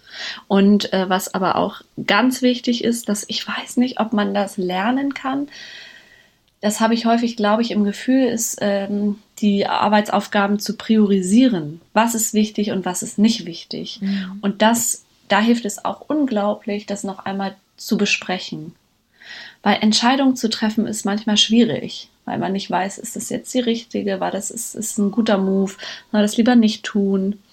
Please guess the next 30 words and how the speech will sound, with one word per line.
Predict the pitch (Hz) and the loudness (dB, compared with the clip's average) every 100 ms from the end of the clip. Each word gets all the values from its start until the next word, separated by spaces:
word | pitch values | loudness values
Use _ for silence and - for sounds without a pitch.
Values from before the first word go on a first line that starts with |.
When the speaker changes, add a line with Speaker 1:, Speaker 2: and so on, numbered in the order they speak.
| - | -8
Speaker 2:
Mhm. | 208 208 190 196 | -4 -2 -4 -6
Speaker 1:
Mm, | 226 208 202 196 - | 2 4 4 0 -2
und | 202 | 0
wenn | 196 | 2
man | 196 | 0
das | 214 - | -2 -2
vielleicht | 254 240 233 - | 0 0 0 0
einmal | 247 247 | 0 0
im | 233 233 | -4 -4
Team | 254 247 | 0 2
bespricht, | 247 - - 269 440 - - - _ _ _ - - - _ - | 2 0 0 -4 -4 -6 -10 -10 _ _ _ -20 -20 -20 _ 0
äh, | 214 208 | 2 2
dass | 208 | 0
man | 220 214 | 0 2
dann | 214 | 2
auch, | - 208 - | -2 -4 -4
also | 208 | -4
ich | 196 - - - _ _ - | -4 -4 -10 -16 _ _ -10
lage | 185 190 233 202 | -2 0 0 0
auch | 214 - | -4 -6
<laughs> | - | 2
manchmal | 339 302 269 | 2 4 2
Entscheidungen | - - 247 240 240 | 2 4 4 6 4
nicht | 262 - - | 2 0 2
aus, | 208 415 - | 2 2 0
aber | 202 196 214 - - - - | -2 -2 -4 -10 -12 -12 -8
wir, | 233 208 | -6 -2
wir, | 208 202 - | 0 0 0
Speaker 2:
<laughs> | |
Speaker 1:
wir | 214 | 2